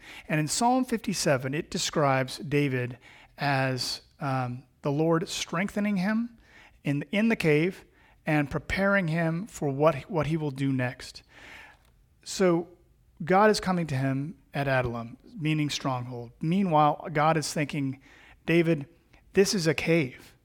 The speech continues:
This is not your stronghold. I am your stronghold. You need to seek me out."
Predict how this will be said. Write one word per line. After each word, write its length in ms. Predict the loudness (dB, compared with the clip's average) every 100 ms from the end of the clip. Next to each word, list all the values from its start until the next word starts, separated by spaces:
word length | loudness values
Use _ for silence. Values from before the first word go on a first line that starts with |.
| _ _ _ _ _ -4
This 200 | 0 0
is 100 | 2
not 220 | 0 -2
your 80 | -6
stronghold. 580 | -6 -6 -4 -4 -6 -6
I 200 | 0 4
am 120 | 4
your 80 | 4
stronghold. 580 | 0 -2 -4 -4 -12 -6
You 140 | 2
need 140 | 4 4
to 60 |
seek 340 | 0 -4 -4 -2
me 240 | 0 0
out." 220 | -2 -8